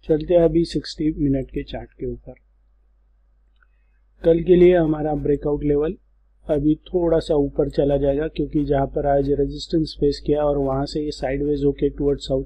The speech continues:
की तरफ आया, ट्वेंटी टू फ़ोर सिक्सटी टू, ये हमारा breakout level होगा। First target होगा ट्वेंटी टू फ़ोर एटी नाइन का और second target होगा ट्वेंटी टू फ़ाइव वन वन का।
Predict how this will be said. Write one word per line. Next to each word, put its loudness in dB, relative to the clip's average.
की -4
तरफ -6
आया, -8
ट्वेंटी 0
टू 0
फ़ोर -2
सिक्सटी -8
टू, -4
ये 4
हमारा 0
breakout -6
level -8
होगा। -16
First -2
target -2
होगा -2
ट्वेंटी 0
टू 0
फ़ोर 0
एटी -4
नाइन -4
का -10
और -4
second -6
target -4
होगा -2
ट्वेंटी -6
टू -8
फ़ाइव -6
वन -8
वन -8
का। -18